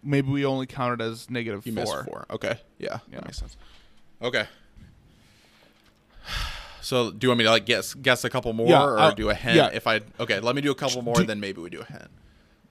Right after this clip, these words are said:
Speaker 1: Yeah.
Speaker 2: So it was N F C West, played post two thousand ten.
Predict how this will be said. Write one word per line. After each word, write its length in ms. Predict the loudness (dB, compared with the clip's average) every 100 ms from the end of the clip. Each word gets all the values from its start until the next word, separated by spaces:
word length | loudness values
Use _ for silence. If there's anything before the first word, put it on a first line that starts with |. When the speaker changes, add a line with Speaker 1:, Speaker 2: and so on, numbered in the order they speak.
| _
Speaker 1:
Yeah. 140 | -20 -20
Speaker 2:
So 140 | -10 -8
it 20 |
was 100 | -4
N 140 | -4
F 80 | -4
C 160 | -6 -6
West, 580 | -2 -2 -2 -6 -14 -18 _ _ _ _ _ _ _ _ _ _ _ _ _ _ _ _ _ _ _ _ _ _
played 300 | -8 -6 -6
post 300 | -8 -8 -8
two 80 | -6
thousand 260 | -4 -4 -8
ten. 440 | -8 -8 -8 -12